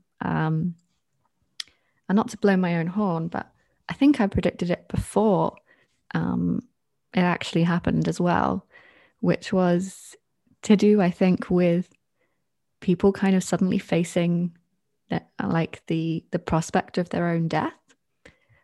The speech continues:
uh, which I think a pandemic does. Um, and particularly, I think, at that very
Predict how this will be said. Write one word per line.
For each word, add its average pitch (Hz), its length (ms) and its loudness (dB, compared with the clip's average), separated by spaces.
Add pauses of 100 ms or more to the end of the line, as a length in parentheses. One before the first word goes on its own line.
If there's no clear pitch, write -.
(140)
uh, 160 300 0
which 190 220 -6
I 170 60 0
think 185 220 -2
a 180 40 -4
pandemic 165 540 -2
does. - 460 -2 (720)
Um, 156 560 0 (120)
and 151 540 -6 (220)
particularly, 185 680 -2
I 160 100 0
think, 170 400 -2
at 165 120 0
that - 180 -4
very 190 240 2